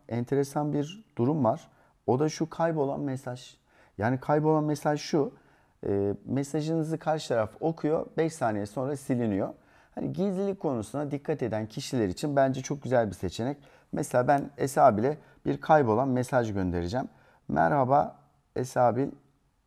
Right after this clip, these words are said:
bugün çok yakışıklısın." diyeyim mesela. <laughs> Evet, gönder diyorum arkadaşlar.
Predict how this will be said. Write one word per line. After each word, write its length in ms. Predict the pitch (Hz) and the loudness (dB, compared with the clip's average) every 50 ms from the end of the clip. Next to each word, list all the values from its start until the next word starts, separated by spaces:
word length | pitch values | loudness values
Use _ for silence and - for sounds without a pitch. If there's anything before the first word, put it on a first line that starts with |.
| _ _ _ _ _ _ - | _ _ _ _ _ _ -4
bugün 340 | 107 110 135 139 143 151 147 | -2 0 0 2 0 0 -2
çok 280 | - - 160 156 - | -2 -2 -2 0 2
yakışıklısın." 720 | 127 120 - - 127 - - - - 123 - - 113 98 90 | 0 0 0 0 -6 -6 -6 -6 -4 -4 -4 -2 -2 -2 0
diyeyim 200 | 87 95 95 98 101 | 0 0 0 -2 -4
mesela. 380 | - - - - 104 107 107 104 - | -6 -8 -4 -2 -2 0 -2 -4 -4
<laughs> 60 | _ - | _ -2
Evet, 320 | 127 135 127 117 - - | 0 2 2 0 0 2
gönder 480 | - 135 143 151 156 160 160 151 131 107 | 2 2 4 4 4 4 4 4 4 4
diyorum 260 | 110 107 101 101 98 | 4 4 4 6 4
arkadaşlar. 720 | 98 98 92 - 104 98 101 98 - 151 165 170 - - | 4 4 2 2 0 0 0 -2 -2 -4 -4 -4 -6 -14